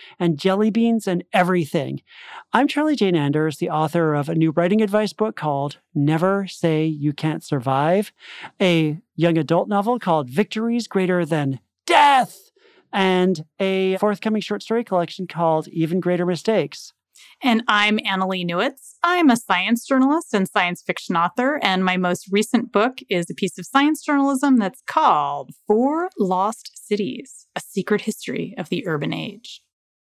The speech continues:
Speaker 1: Today, we're going to be talking about disability and speculative fiction. Science fiction and fantasy are full of portrayals of disabled bodies, some of which are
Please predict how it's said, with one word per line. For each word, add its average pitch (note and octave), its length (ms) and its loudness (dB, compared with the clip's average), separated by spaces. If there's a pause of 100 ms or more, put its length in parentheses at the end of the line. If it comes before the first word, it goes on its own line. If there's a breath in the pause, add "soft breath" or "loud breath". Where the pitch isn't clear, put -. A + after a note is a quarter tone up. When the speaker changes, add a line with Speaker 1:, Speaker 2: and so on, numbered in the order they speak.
Speaker 1:
Today, G3 520 4 (160)
we're G3 100 0
going B3+ 180 2
to C4+ 80 0
be C#4+ 60 2
talking F#3+ 380 -2
about F3+ 380 0
disability D#3+ 600 0
and D3 120 -2
speculative C#3+ 560 -2
fiction. C3+ 580 -4 (340 loud breath)
Science D4 320 2
fiction D#4+ 320 0
and A3 160 0
fantasy A3+ 640 -2
are E3+ 260 -2
full A3+ 560 0
of G3+ 160 -4
portrayals F3+ 500 -2
of D3+ 140 -4
disabled D3 420 -4
bodies, F#3 420 0
some C#4+ 180 0
of E4+ 120 0
which F4+ 220 -2
are D#4+ 240 -2